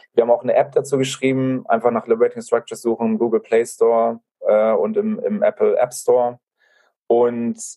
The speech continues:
wie gesagt, es gibt ein White Paper von Keith McCandless und mir, das nennt sich Liberating Strategy. Das, äh, findet man an verschiedenen Orten. Da beschreiben wir nochmal so tiefer, wie eigentlich dieser Strategieentwicklungsprozess mit mehreren Leuten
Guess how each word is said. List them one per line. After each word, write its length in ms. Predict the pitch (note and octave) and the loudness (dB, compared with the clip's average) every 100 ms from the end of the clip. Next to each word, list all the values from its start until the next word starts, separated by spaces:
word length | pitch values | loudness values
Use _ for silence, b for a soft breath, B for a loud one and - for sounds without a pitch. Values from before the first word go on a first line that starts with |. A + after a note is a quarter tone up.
| _ _ | _ _
wie 120 | A2+ A2+ | -6 -2
gesagt, 400 | A2 A#2+ A#2+ - | 2 2 0 -2
es 220 | A2 A2 | -2 -2
gibt 180 | C3 C3+ | -2 0
ein 180 | A#2 A2 | 0 2
White 220 | B2+ C#3+ | 2 0
Paper 260 | C#3+ C3+ B2+ | -2 -2 -2
von 200 | B2 A#2+ | -2 -4
Keith 220 | B2+ B2+ | -6 -4
McCandless 440 | A#2+ A#2+ A#2+ A#2 | -2 0 0 0
und 100 | A2+ | 0
mir, 120 | A2+ A2+ | 2 2
das 140 | A2 | 0
nennt 160 | A2 A2 | -2 -4
sich 160 | G#2+ | -2
Liberating 460 | A2+ A2+ A#2 A2+ A2 | -2 2 0 0 -10
Strategy. 760 | - A2 B2 C3 C3+ A#2+ A#2 - _ _ _ _ _ | -2 2 2 0 -4 -4 -6 -10 _ _ _ _ _
Das, 380 | G#2+ G2+ - - | -2 -2 -4 0
äh, 160 | A2 | 0
findet 280 | A2 A#2+ A2+ | 2 -2 0
man 120 | A2+ | 0
an 120 | G#2+ G#2+ | 0 -2
verschiedenen 380 | A2 - A2 | -8 -4 -2
Orten. 520 | G2+ G#2+ G2+ A2 G#2+ - _ _ _ _ | 2 2 2 -2 -6 -10 _ _ _ _
Da 580 | G#2 G2+ A2 A2 A2 A2 G2+ | -8 0 2 4 2 2 -2
beschreiben 460 | G#2+ A2 - A#2 B2+ | -8 -4 0 0 0
wir 80 | |
nochmal 320 | A#2+ A#2+ A#2+ A2 | 0 2 0 0
so 80 | |
tiefer, 500 | A2+ - C#3 C3+ B2 | -6 -8 -6 0 0
wie 140 | A2 A#2 | 2 0
eigentlich 240 | A2+ A2+ | 0 -4
dieser 200 | G#2+ A2 | -2 -2
Strategieentwicklungsprozess 1300 | G#2 G#2+ G#2 G2 A2 A2 A2 G#2 - G2+ - G#2 - | 0 -2 -4 -2 0 0 -6 -8 -4 -2 0 0 -2
mit 140 | G2+ | -4
mehreren 220 | G2+ G2 | 0 0
Leuten 460 | G2 G#2 - F#2+ - | 2 2 0 -8 -20